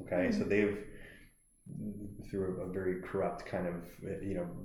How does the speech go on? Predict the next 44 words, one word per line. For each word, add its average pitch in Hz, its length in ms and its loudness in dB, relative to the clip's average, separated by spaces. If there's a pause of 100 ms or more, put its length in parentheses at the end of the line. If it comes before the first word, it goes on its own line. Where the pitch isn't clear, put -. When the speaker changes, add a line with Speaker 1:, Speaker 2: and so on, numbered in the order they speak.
(120)
Speaker 1:
whole 180 480 6
giant 95 480 0
big 90 220 0
pharma 90 340 2
thing, 123 360 6 (320)
they've 101 120 6
said, 110 180 8
"Okay, 107 320 8
we 104 100 6
recognize 113 360 6
the 95 80 2
benefits 92 320 0
of 92 80 -10
C - 180 -4
B 95 100 -2
D 95 200 -2
from 90 200 -4
a 85 40 -2
medicinal 92 560 0
standpoint, 92 680 0
and 90 120 -4
so 87 240 -4
this 127 220 6
one 104 260 2
company 90 560 -2
we're, 87 340 -4
we're 87 120 -2
F 87 120 -2
D 87 120 -4
A 95 60 -2
approving." - 360 -2 (920)
Um, 87 380 2
the, 90 260 0
the - 60 -6
problem 160 360 8
is 87 260 -2
that - 540 2 (460)
there 92 520 0 (100)
are 90 400 0 (640)
hundreds, 123 400 6
if 101 80 -2
not 90 240 -4
thousands, 101 460 4
of, 87 180 -4